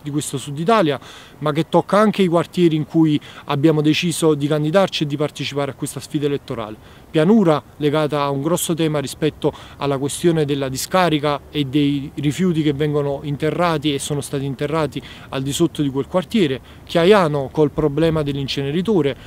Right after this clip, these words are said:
e il grosso tema delle periferie legato anche a Soccavo.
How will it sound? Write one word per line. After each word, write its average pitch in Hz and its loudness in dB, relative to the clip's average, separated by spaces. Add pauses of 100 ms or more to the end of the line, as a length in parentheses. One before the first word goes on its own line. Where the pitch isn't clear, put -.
(140)
e 151 -2
il 160 2
grosso 196 2
tema 170 0
delle 147 0
periferie 160 2
legato 143 0
anche 165 0 (240)
a 143 -6
Soccavo. 113 -6